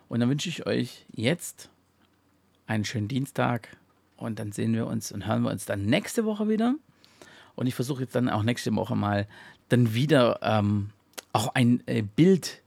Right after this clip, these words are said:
fortlaufender Bild, äh, und Ton, ähm, hier mit einzubringen, damit wir, äh, auch ein Video wieder haben,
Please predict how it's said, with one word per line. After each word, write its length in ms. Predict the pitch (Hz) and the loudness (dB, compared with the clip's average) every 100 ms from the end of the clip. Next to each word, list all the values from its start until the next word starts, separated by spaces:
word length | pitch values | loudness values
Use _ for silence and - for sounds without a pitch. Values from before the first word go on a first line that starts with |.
| _ _ _ _ _ | _ _ _ _ _
fortlaufender 680 | - 139 135 143 110 123 120 | 0 2 4 2 4 4 4
Bild, 480 | - 139 247 247 170 | 8 8 8 4 4
äh, 340 | 131 127 127 | 6 6 4
und 220 | 113 110 | 0 -2
Ton, 360 | 107 127 131 131 - - - - _ | 2 4 4 4 -2 -20 -20 -20 _
ähm, 480 | 87 113 113 110 113 _ - 123 | 0 2 2 2 -2 _ -14 -4
hier 160 | 120 | 0
mit 180 | 117 113 | 0 2
einzubringen, 460 | 135 143 127 135 127 | 0 -2 0 0 2
damit 240 | 117 110 | 0 0
wir, 140 | 117 | 0
äh, 520 | - 107 107 110 - 107 | 2 2 4 2 0 2
auch 320 | 117 - - | 2 0 -2
ein 420 | 113 113 107 107 - _ _ - | 0 2 2 0 -4 _ _ 0
Video 320 | 135 170 156 | 2 4 2
wieder 200 | 139 113 | 0 0
haben, 280 | 117 117 | -2 -2